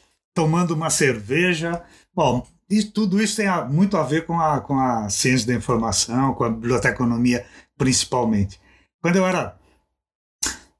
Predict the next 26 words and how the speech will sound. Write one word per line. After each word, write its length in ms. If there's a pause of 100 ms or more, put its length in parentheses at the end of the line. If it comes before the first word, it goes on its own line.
bom, 460
adolescente, 760
um 60
pouco 280
mais 220
de 60
adolescente, 840 (1000)
final 320
dos 220
anos 300
sessenta, 720
começo 540
dos 220
anos 220
setenta, 720 (360)
eu 140
queria 260
ser 140
um 60
intelectual. 840 (640)
E 60
eu 80
queria 220
ser 140
intelectual 580
porque 460